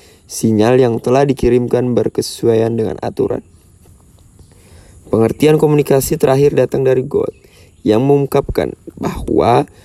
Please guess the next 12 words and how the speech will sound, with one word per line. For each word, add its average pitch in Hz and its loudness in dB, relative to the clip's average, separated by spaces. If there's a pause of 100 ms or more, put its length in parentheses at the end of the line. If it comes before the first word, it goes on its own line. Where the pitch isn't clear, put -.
(180)
komunikasi 131 0
merupakan 147 2
suatu - -4
kegiatan 151 0 (400)
untuk 117 0
membuat 131 0
suatu 127 0
kemudian 120 -2 (640)
ditunjukkan 120 0
kepada 110 0
orang 95 -4
lain. - -4